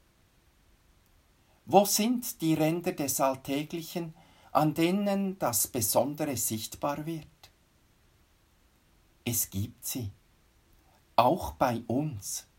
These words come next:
ganz nah, wenn es denn Advent werden darf. Bei uns, auch bei mir, und ich die Augen öffne,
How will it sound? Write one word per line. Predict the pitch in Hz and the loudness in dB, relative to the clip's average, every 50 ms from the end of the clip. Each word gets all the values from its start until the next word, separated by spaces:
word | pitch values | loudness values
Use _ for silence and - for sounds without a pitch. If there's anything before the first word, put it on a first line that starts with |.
| _ _ _ _ _ _ _ _ _ _ _ _ _ _ _ _ _ _ _ | _ _ _ _ _ _ _ _ _ _ _ _ _ _ _ _ _ _ _
ganz | - 117 127 151 156 156 - - - - - - _ | 4 4 4 2 -2 -6 -6 -6 -6 -6 -6 -8 _
nah, | - 101 104 104 101 110 120 113 101 - _ _ _ _ _ _ _ _ _ _ _ _ _ _ _ _ _ _ _ _ _ _ _ | -4 0 0 2 2 0 -2 -4 -8 -14 _ _ _ _ _ _ _ _ _ _ _ _ _ _ _ _ _ _ _ _ _ _ _
wenn | 92 101 120 120 139 | -2 0 2 2 2
es | 147 143 - - | 2 2 0 0
denn | - 139 135 139 135 123 - | 0 0 2 2 0 0 -2
Advent | 101 101 - 90 95 101 107 127 131 - - | -4 -4 -2 -2 0 0 0 0 -2 -4 -4
werden | 120 117 120 - - - 135 127 123 | -4 -4 -4 -4 -4 -4 -4 -4 0
darf. | 127 120 110 98 95 - - - - - _ _ _ _ _ _ _ _ _ _ _ _ _ _ _ _ _ _ _ _ | 0 0 0 -2 -4 -6 -10 -10 -14 -20 _ _ _ _ _ _ _ _ _ _ _ _ _ _ _ _ _ _ _ _
Bei | 110 107 101 95 92 - | 2 4 4 2 -2 -2
uns, | - 110 131 170 165 143 101 98 - - - - _ _ _ _ _ _ _ _ _ _ _ _ - - - _ | -2 0 0 0 -2 -4 -6 -8 -8 -10 -10 -12 _ _ _ _ _ _ _ _ _ _ _ _ -20 -20 2 _
auch | 147 165 190 185 - | 8 8 8 6 2
bei | - - 175 160 156 | 4 4 6 6 6
mir, | 147 151 170 208 240 208 135 98 - - - - - - - - - - | 4 4 4 4 4 4 2 0 -2 -6 -16 -20 -20 -20 -20 -20 -6 2
und | - 175 170 151 | 4 4 4 4
ich | 202 190 - - | -2 -4 -6 -6
die | - 170 151 - - | -6 -6 -6 0 4
Augen | 131 139 160 190 190 - 196 190 190 190 | 6 6 6 6 2 0 -2 -2 0 0
öffne, | - 170 180 170 - - - 190 190 180 | 0 0 0 0 -4 -6 -2 0 0 -2